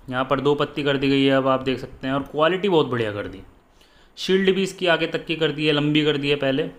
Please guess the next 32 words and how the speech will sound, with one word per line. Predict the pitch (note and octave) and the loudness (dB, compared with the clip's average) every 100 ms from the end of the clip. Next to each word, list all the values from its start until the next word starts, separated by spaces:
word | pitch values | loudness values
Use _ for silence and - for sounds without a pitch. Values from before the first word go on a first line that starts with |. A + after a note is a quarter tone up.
| C#3 | -2
ये | D3 | -2
अच्छा | D3+ - | 0 0
करा | C3+ C3+ | 2 2
भाई, | B2+ B2+ C#3+ - - | 2 0 -2 -10 -6
पैर | C#3+ C#3+ | -2 2
जल | C#3+ C3+ | 2 2
जाता | C3 B2+ C3 | 0 0 -2
था | |
पहले, | C3+ C3+ D3+ - - | 0 0 -2 -6 -10
बहुत | C3 C3 | -4 -4
दिक्कत | B2+ B2+ B2 | -4 -6 -6
होती | A#2+ A2+ A#2+ | -6 -10 -12
थी। | D3+ - - _ _ _ _ _ _ _ _ _ _ _ - | -14 -18 -20 _ _ _ _ _ _ _ _ _ _ _ -10
अब | D#3 - | -10 -2
पाँचवें | F3 E3 E3+ F3 | 2 2 2 -4
चेंज | F#3 F3 | -4 -4
की | F3 | 0
तरफ | F3 E3+ | 0 2
बढ़ता | D3 D3 | 2 2
हूँ | D3+ D#3 | 0 0
मैं। | F3 - - - _ _ _ _ _ - - | -2 -6 -20 -20 _ _ _ _ _ -20 -10
तो | D#3+ | -4
यहाँ | D#3 D#3 E3+ | 0 2 4
पर | E3+ | 4
आप | F3 E3+ | 2 2
माल | D#3+ D#3+ | 2 0
फंक्शन | D#3+ D#3 D#3 D3+ | -2 -2 -2 0
की | |
लाइट | D3 C#3 C#3 | 2 2 2
देख | C#3 | -2
सकते | C3+ C3+ - | -2 -10 -6
हैं। | C3+ F3+ | -6 -8